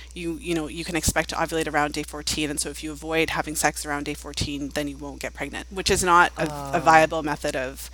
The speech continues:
Speaker 1: birth control.
Speaker 2: Right, 'cause, 'cause you were saying earlier something like travel or stress could throw off ovulation, so it could potentially differ from month to month.
Speaker 1: That's right.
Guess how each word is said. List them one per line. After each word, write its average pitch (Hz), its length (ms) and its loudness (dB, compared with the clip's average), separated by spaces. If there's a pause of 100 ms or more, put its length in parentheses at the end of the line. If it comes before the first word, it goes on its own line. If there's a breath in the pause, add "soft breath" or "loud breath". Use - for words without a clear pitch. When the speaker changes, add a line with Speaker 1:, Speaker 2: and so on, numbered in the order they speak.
(420 loud breath)
Speaker 1:
birth 180 220 2
control. 147 400 -8
Speaker 2:
Right, 247 200 2
'cause, 160 300 -4
'cause 185 180 -2
you 190 80 -4
were 180 100 0
saying 165 300 -2
earlier 165 360 0
something 147 400 -8
like 135 340 -6 (220)
travel 143 580 -2
or 135 100 -6
stress 147 460 -8
could 139 180 -12
throw 139 240 -2
off 123 220 -4
ovulation, 117 580 -6
so 127 200 -6
it 127 120 -10
could 131 140 -10
potentially 135 480 -8
differ 123 300 -8
from 123 160 -10
month 113 220 -10
to 113 60 -12
month. 117 220 -8 (340)
Speaker 1:
That's 160 300 0
right. 165 240 -4